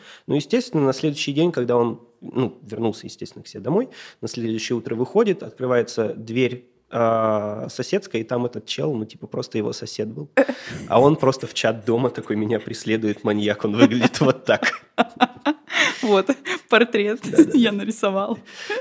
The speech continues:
Speaker 1: Ну, типа.
Speaker 2: Блин,
Speaker 1: Вот.
Speaker 2: жуть.
Speaker 1: Мне кажется, это так, что какая-то очень бытовая,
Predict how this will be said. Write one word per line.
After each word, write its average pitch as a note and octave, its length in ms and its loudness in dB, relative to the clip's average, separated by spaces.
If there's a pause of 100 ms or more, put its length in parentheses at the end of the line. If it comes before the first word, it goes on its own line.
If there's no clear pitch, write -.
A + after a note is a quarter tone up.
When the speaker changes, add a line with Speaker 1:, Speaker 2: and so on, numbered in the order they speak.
Speaker 1:
Ну, C3 120 -2
типа. - 240 -6 (380)
Speaker 2:
Блин, G3 520 -2 (140)
Speaker 1:
Вот. B2+ 220 -2
Speaker 2:
жуть. F#3 560 -4 (220)
Speaker 1:
Мне D3 280 -2
кажется, D#3 320 -2
это D3+ 140 -6
так, C3+ 200 -2
что C3+ 580 2
какая-то C3 300 -2
очень C3 260 -2
бытовая, A#2+ 460 0